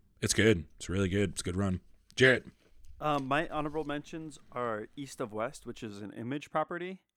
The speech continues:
Speaker 2: Um, it's pretty, pretty solid. Uh, Batman Metal, which we've already mentioned. Uh,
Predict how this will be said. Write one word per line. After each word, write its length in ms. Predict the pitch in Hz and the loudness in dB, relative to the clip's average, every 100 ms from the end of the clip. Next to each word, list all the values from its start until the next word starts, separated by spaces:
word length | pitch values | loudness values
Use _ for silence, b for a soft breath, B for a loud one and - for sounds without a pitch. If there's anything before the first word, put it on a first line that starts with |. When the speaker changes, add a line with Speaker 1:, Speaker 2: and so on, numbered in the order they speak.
| _ | _
Speaker 2:
Um, 340 | 120 110 104 101 | -8 -6 -8 -10
it's 160 | 117 - | -14 -16
pretty, 540 | - 113 110 110 107 - | -12 -10 -10 -10 -14 -10
pretty 180 | 131 | -10
solid. 400 | 110 104 107 120 - _ _ _ - | -8 -8 -6 -8 -12 _ _ _ -6
Uh, 300 | 113 101 98 - | -2 -2 -6 0
Batman 480 | 123 135 117 107 104 | 0 2 -2 -2 0
Metal, 340 | 104 127 127 - | 2 2 -2 -10
which 220 | - - | -12 -10
we've 140 | 107 | -6
already 240 | 104 101 104 | -4 -4 -6
mentioned. 560 | 101 107 - 110 113 _ _ _ _ | -8 -10 -8 -10 -10 _ _ _ _
Uh, 340 | - 113 104 | -6 -4 -4